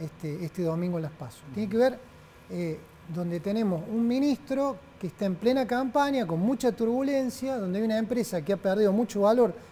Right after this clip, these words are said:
que es el país y el Estado, eso se ve en la caída de las reservas brutas, y que entre medio de eso ha ido perdiendo lo que se llamaría la disponibilidad en banco y el cash en la caja, que eso son las reservas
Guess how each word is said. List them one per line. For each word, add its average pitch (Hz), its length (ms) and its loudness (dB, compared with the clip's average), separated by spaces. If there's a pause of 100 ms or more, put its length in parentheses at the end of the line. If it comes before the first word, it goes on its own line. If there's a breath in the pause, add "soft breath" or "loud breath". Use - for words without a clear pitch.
(180 loud breath)
que 233 140 4
es 233 60 6
el 175 60 0
país 226 280 4
y 220 40 2
el 202 80 4
Estado, 247 540 2 (600 loud breath)
eso 208 200 0
se 208 120 -2
ve 226 80 4
en 240 60 4
la 202 80 4
caída 190 120 4
de 220 60 4
las 185 120 2
reservas 220 360 0
brutas, 262 580 -2 (580)
y 202 100 -2
que 214 400 0
entre 202 300 2
medio 262 240 4
de 262 120 4
eso 262 180 -2
ha 247 40 2
ido 247 140 2
perdiendo 233 720 2
lo 202 120 0
que 175 100 -4
se 180 120 -2
llamaría 196 460 0
la 208 80 2
disponibilidad 190 480 0
en 202 80 0
banco 247 480 4 (420 loud breath)
y 190 100 2
el 180 140 2
cash 226 280 2
en 208 80 2
la 202 80 2
caja, 226 340 2
que 196 100 0
eso 196 140 -2
son 208 160 -4
las 190 120 0
reservas 208 600 0